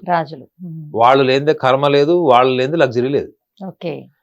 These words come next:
Speaker 2: వీళ్ళకి already రాహు ఉన్నాడు, ప్లస్ వ్యయంలో ఉన్నటువంటి డిస్ప్యూటెడ్, అంటే, ఆ, configuration of ప్లానెట్స్ లో
Speaker 1: Hmm.
Speaker 2: కుజుడు వీళ్ళకి పనికిరాడు,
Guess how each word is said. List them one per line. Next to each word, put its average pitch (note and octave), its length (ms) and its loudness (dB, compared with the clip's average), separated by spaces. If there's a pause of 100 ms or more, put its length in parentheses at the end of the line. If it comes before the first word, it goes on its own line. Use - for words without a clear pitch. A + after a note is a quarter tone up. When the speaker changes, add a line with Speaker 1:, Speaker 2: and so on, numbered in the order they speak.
(200)
Speaker 2:
వీళ్ళకి D3+ 160 2
already F3+ 340 6
రాహు D#3 240 4
ఉన్నాడు, B2+ 260 -4
ప్లస్ D3 220 -4
వ్యయంలో E3+ 460 4
ఉన్నటువంటి D#3+ 760 0
డిస్ప్యూటెడ్, D#3+ 600 0 (600)
అంటే, C3 220 -10 (120)
ఆ, - 20 -12
configuration C3+ 680 0
of D3 60 -4
ప్లానెట్స్ A#2+ 460 -6
లో A#3 180 -2 (140)
Speaker 1:
Hmm. E3+ 440 -10
Speaker 2:
కుజుడు E3 280 2
వీళ్ళకి C#3+ 240 4
పనికిరాడు, G#2+ 520 -6